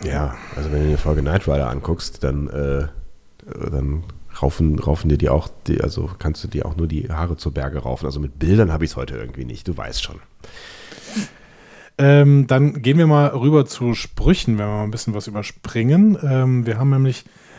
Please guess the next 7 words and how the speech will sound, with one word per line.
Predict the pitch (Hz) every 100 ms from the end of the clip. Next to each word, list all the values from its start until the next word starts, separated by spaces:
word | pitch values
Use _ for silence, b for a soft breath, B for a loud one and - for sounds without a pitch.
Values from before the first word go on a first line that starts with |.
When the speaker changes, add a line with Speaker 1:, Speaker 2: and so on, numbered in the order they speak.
| B
Speaker 2:
nochmal | 123 127 139 127
eine | 120
kleine | 117 120 -
Aufklärung | 170 - - 120 117 117
von | 120 107
Michael | 107 175 - 135
Burnham | - 120 185 170 110 101 95